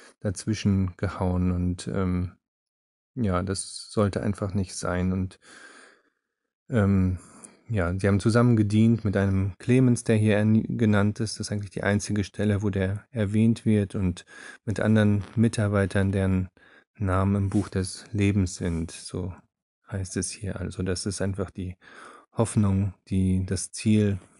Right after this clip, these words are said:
ja, mehr zusammen am Evangelium zu dienen. Ja, ich denke, dass das, äh, <clears throat> gute Impulse für uns sind, ja, die, äh, Wertschätzung füreinander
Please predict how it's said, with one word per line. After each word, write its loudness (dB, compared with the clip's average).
ja, 0
mehr 0
zusammen 0
am 0
Evangelium 0
zu -6
dienen. 0
Ja, 4
ich -2
denke, 0
dass 0
das, -2
äh, 2
<clears throat> 6
gute 2
Impulse 2
für 0
uns 2
sind, 2
ja, 0
die, 0
äh, 2
Wertschätzung 2
füreinander 2